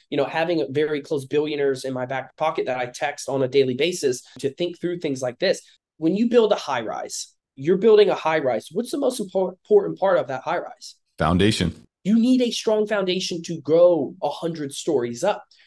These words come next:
Speaker 1: And so to get to a billion, two billion, five billion, ten billion, why wait to build it? I need that foundation so strong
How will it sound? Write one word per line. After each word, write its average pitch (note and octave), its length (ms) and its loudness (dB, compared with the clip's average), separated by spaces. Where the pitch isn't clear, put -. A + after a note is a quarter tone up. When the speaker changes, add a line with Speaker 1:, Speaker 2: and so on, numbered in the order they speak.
Speaker 1:
And F#3 120 -2
so G3 140 0
to F#3+ 140 -6
get B3 240 -6
to A3 140 -2
a F#3 60 0
billion, D#3+ 500 -2
two F#3+ 180 -8
billion, C#3 320 -2
five E3 240 -6
billion, D3 240 -2
ten A3+ 180 -4
billion, F3 300 -2
why A3 220 2
wait F#3+ 300 -2
to F3 80 -6
build G3+ 240 0
it? - 140 -8
I F3+ 100 0
need B3+ 200 0
that - 180 -8
foundation F3+ 500 -4
so E3 320 0
strong D#3+ 580 -4